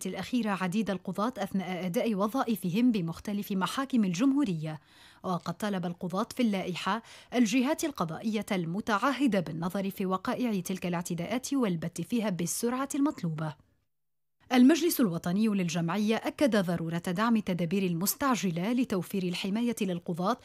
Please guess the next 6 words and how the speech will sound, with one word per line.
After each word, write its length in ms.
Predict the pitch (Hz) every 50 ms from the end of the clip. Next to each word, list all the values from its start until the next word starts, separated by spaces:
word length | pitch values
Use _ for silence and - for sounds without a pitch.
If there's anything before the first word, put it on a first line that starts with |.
| - - - - - -
وتأمين 480 | 233 247 240 - 254 - 262 302 311
المحاكم 680 | 320 302 220 165 151 - - 180 190 - 226 208 190 180
وتعزيز 480 | 175 175 190 180 175 175 202 226 185
التواجد 540 | 208 185 - 190 185 208 254 240 277 254 190
الأمني 560 | 190 156 - - 175 202 240 285 285 302 302
بها. 340 | 196 190 170 139 151 160 -